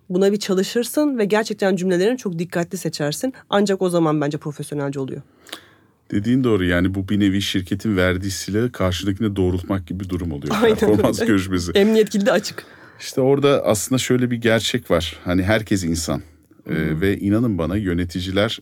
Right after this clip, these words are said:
Speaker 2: yönetilenler kadar, hatta en zoru hem yöneten hem yönetilen olan insanlar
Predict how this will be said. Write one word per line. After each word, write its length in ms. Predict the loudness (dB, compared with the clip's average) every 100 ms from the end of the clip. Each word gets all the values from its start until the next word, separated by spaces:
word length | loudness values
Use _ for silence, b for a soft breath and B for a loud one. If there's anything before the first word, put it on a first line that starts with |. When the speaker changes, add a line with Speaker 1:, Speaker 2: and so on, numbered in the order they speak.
| -6
Speaker 2:
yönetilenler 920 | -2 0 0 0 0 2 2 2 0
kadar, 380 | -4 -4 -6 -10 -18 _ _
hatta 460 | -6 -6 0 2 2
en 180 | 2 2
zoru 400 | 4 2 2 2
hem 200 | 2 2
yöneten 380 | 2 0 0 -2
hem 180 | 0 0
yönetilen 480 | 0 -2 -2 -2 0
olan 240 | -2 -4
insanlar 560 | -6 -6 -4 -4 -6